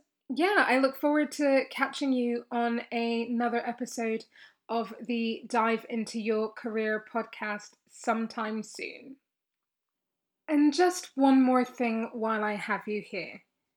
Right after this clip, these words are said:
If you have gotten this far in this episode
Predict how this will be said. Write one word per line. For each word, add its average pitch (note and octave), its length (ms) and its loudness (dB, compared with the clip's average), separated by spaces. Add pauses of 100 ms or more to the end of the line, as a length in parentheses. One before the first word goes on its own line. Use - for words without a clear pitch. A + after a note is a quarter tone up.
(1000)
If F4 320 2
you E4 240 4
have C4 440 0
gotten B3+ 440 2
this B3 240 0
far B3 380 4
in A#3 340 0
this A3+ 260 -2 (100)
episode A3+ 720 0